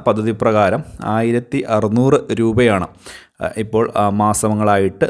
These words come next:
നമുക്ക് മുടങ്ങാതെ ലഭിച്ചുകൊണ്ടിരിക്കുന്നത്. ചില മാസങ്ങളിൽ മുടക്കങ്ങൾ വന്നിട്ടുണ്ട് എങ്കിൽ പോലും കുടിശ്ശിക ഉള്ള തുക വിതരണം ചെയ്ത് ഉടനെ അവസാനിപ്പിക്കുമെന്ന്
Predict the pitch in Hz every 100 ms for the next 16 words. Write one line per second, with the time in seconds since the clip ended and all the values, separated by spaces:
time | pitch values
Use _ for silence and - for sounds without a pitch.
0 | - 101 95 110 104 98 110 117 123 117
1 | 98 101 110 110 87 85 90 90 87 -
2 | - 110 117 117 123 117 120 117 110 101
3 | 113 123 117 104 117 120 117 120 107 107
4 | 104 95 113 - - - _ - 123 135
5 | 165 160 180 131 131 127 107 107 - -
6 | 104 110 117 139 135 131 113 117 117 113
7 | 117 - 104 113 - 143 143 139 123 120
8 | 92